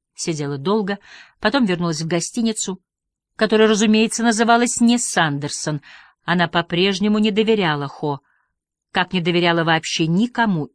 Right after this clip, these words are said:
из людей азиатской наружности. Вечером она спустилась в гостиничный ресторан.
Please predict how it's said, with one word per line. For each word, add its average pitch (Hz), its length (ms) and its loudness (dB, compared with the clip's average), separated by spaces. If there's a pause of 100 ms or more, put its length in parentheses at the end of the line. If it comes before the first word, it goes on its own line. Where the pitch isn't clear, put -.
из 131 200 -8
людей 135 480 -6
азиатской 135 580 -6
наружности. 135 760 -8 (1000)
Вечером 196 520 -2 (380)
она 247 180 0
спустилась 277 540 -4
в 196 120 -2
гостиничный 233 600 0
ресторан. 170 600 -2